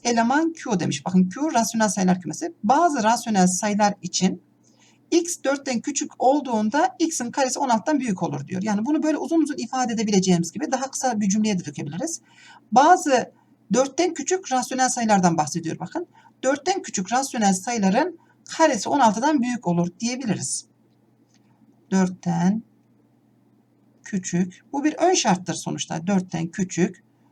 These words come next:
rasyonel sayıların karesi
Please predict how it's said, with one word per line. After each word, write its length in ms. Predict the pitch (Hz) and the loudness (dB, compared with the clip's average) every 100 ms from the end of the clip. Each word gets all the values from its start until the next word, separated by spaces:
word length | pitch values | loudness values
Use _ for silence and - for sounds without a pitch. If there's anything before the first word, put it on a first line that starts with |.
| _ _ 175 | _ _ 0
rasyonel 580 | 190 196 190 185 165 190 - _ _ _ _ _ _ _ _ _ _ _ _ _ _ _ _ _ _ _ _ _ | 2 2 0 0 0 -2 -6 _ _ _ _ _ _ _ _ _ _ _ _ _ _ _ _ _ _ _ _ _
sayıların 760 | - - 208 175 151 170 185 - _ _ _ _ _ _ _ _ _ _ _ _ _ _ _ _ _ _ _ _ _ _ _ _ _ - | -10 -2 0 0 0 -2 -2 -6 _ _ _ _ _ _ _ _ _ _ _ _ _ _ _ _ _ _ _ _ _ _ _ _ _ -16
karesi 680 | - 247 185 - - 170 | -4 0 0 -2 -4 -4